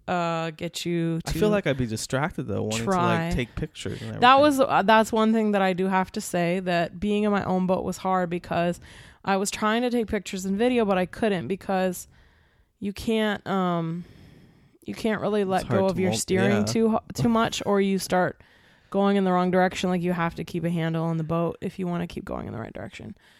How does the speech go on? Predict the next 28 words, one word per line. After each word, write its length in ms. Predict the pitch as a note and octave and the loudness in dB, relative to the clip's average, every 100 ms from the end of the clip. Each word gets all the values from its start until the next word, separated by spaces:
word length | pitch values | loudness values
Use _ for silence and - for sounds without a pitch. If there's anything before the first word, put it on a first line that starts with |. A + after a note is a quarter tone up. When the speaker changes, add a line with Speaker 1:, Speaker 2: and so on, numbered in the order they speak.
| - _ - | -20 _ -12
Speaker 1:
especially, 580 | F#3 A3 - G#3+ G#3 | -2 -2 0 0 0
like, 400 | G3+ F#3 E3+ - - _ _ _ _ _ - | 2 0 0 -6 -20 _ _ _ _ _ -6
when 160 | F#3 F#3+ | 2 2
you're 100 | F#3 | 2
trying 240 | G3 F#3 | 0 0
to 60 | F3 | 0
stay 240 | - F3+ | -2 0
in 140 | E3+ E3+ | 0 0
line 220 | E3+ F3 | -2 -2
with 140 | F3 | -4
everybody. 720 | F3+ E3 E3 E3 E3+ E3 E3 | -6 -6 -4 -4 -4 -6 -6
And 240 | E3+ - F3+ - - - - - - | -8 -12 -16 -16 -20 -20 -20 -20 -8
Speaker 2:
Right. 260 | F#2+ C2 - _ - - - | -8 -8 -18 _ -20 -20 -4
Speaker 1:
they 100 | - | -2
had 300 | A3 A#3 A#3+ | 2 2 2
this, 260 | A#3+ A3+ - | 2 0 -2
like, 300 | F#3+ F3+ - | 0 0 -2
safety, 920 | - - F#3 F#3 - A3+ A3+ A3 - | -4 0 -2 -2 -4 -2 -2 -4 -4
um, 420 | - G3 F#3+ F#3+ | -4 -2 -2 -4
thing 460 | G3+ G#3+ G#3+ G#3+ G#3+ - - _ _ _ - _ - | -4 -2 0 0 -2 -8 -20 _ _ _ -20 _ -2
on 200 | F#3+ F#3 | 0 0
the 140 | - | -2
edge. 560 | F#3 G3 A3+ A#3+ - - | -4 -2 -4 -6 -8 -10
So 400 | - - F#3 F#3 | -8 -2 0 0
wherever 400 | F#3 G#3 A3 A3 | 0 -2 0 -2
the 100 | G#3+ | -2
animals 460 | F#3+ G3 G#3 A3 G#3+ | -2 0 2 0 0
were 340 | A3+ A3+ A#3 | 0 2 0